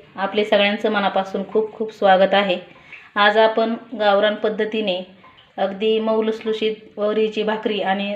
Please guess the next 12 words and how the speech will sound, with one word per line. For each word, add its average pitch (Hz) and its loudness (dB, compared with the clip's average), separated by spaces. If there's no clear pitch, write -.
बटाट्याची 202 2
झणझणीत 202 -6
भाजी 202 -2
कशी 208 -4
बनवायची, 190 -2
उपवासाची 190 -4
थाळी, 196 2
ती 226 -2
ह्या 202 2
रेसिपीमध्ये 190 -4
पाहणार 202 -2
आहोत. 185 0